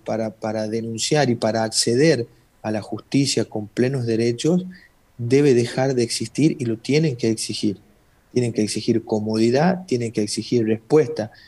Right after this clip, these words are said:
Y cuando tengan alguna duda, algo, algo que no les cierre, que un policía le diga,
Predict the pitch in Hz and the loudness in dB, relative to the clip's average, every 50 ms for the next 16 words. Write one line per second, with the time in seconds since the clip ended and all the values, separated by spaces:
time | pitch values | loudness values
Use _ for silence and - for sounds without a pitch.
0 | _ _ - - 127 123 123 120 120 117 117 113 - - 175 196 220 208 180 135 | _ _ -6 -6 -4 -2 0 -2 0 0 -2 -4 0 2 2 4 4 2 2 2
1 | 123 117 117 123 123 131 165 185 185 180 165 127 117 113 - - - 180 208 190 | 2 2 2 2 2 4 4 6 6 6 4 4 2 -2 -6 -2 2 2 4 4
2 | 143 120 113 110 107 - _ _ _ _ _ _ _ _ _ _ _ _ - 120 | 4 2 0 -2 -4 -6 _ _ _ _ _ _ _ _ _ _ _ _ -6 -4
3 | 127 143 - - 139 156 180 190 180 175 160 - - 120 127 151 160 160 151 - | -2 -2 -2 0 2 4 4 6 6 4 4 2 0 -2 0 2 2 2 2 0
4 | - - 156 160 156 139 135 127 - 135 131 139 131 - 127 127 135 131 131 - | 0 2 4 4 4 4 2 0 0 -2 -4 -4 -4 -4 -2 -2 -2 -2 0 0
5 | 165 151 139 131 127 135 143 143 139 135 127 123 | 0 0 0 0 0 0 0 0 0 -2 -4 -6